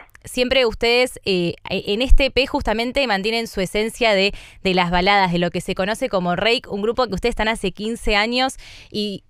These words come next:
mencionábamos las canciones más urbanas como Me Niego, como Amigos con Derechos, que supieron adaptarse bien.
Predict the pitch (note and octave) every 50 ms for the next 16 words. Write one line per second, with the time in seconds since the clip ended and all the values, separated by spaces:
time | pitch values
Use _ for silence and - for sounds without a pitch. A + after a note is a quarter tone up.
0 | _ _ - - G3+ G3 - A3 A3 A#3 A#3+ B3 A#3+ A3 G#3 G#3 G#3 F#3 - G3+
1 | F#3+ F#3+ - A#3 A#3 A#3 G#3+ G#3+ G#3 G#3 - G#3 G#3 G#3+ A3 A3+ A3+ - - G3+
2 | F#3 F#3 F3+ F#3 G3 A3 A#3+ A#3+ A#3+ A3+ G#3+ G3 - F#3 F3 F3 F#3 G#3 G#3+ A3
3 | G#3 - G3+ F#3 F#3 F3+ G3 A3+ A3+ A3+ - A#3+ A3 - - G#3+ A#3+ - - A#3
4 | G3+ G#3 G#3 A3+ A3 G3 F#3 F3+ F3 - - G3 G3 - - F#3+ F#3 F#3 F3 E3
5 | D#3+ D#3